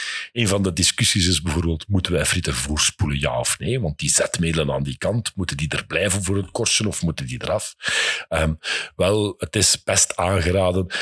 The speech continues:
ehm, van je frieten voor te spoelen en ze voor te spoelen in heet water. In heel warm water, misschien zelfs in kokend water, ze even een paar minuutjes te laten leggen.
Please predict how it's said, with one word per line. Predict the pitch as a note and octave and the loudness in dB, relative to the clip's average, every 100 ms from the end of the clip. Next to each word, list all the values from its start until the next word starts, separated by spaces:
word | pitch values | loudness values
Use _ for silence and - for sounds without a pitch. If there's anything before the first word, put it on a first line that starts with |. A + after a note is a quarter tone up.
| - - | -6 -6
ehm, | F2 D#2+ D#2+ E2+ | 0 2 0 0
van | - F#2+ | 0 2
je | E2 | 2
frieten | - G#2+ - - | 2 0 0 -4
voor | - B2 - | 0 2 2
te | C3+ | 0
spoelen | - C#3 C3 B2+ - | 0 0 0 -2 -4
en | F#2 | -2
ze | E2+ - | 0 0
voor | - G2+ | 2 0
te | - | 0
spoelen | - - F2 D#2+ | -2 0 0 2
in | D2+ | -2
heet | C#2 E2+ G#2 - - | 2 2 4 0 -6
water. | C2+ C2+ - - - | -4 -4 -4 -6 -6
In | - | -8
heel | D2+ G2+ A#2 F#2+ | 0 2 2 2
warm | F#2 F#2 | 2 2
water, | F2+ C3 - - - _ | 2 2 0 -4 -6 _
misschien | - - A#2 G#2 | -2 0 2 2
zelfs | G#2 G2+ E2 | 4 2 2
in | D#2 - | -2 -4
kokend | - B2 - G#2 | -2 0 0 0
water, | G#2+ G#2 - | 0 0 0
ze | G2 | 0
even | - | 0
een | F2 | -2
paar | - F#2 D#2 | 0 0 2
minuutjes | F2 F#2 - - | 0 0 0 -2
te | |
laten | F#2 E2+ - | 0 -2 -2
leggen. | G2 G2 | -2 -2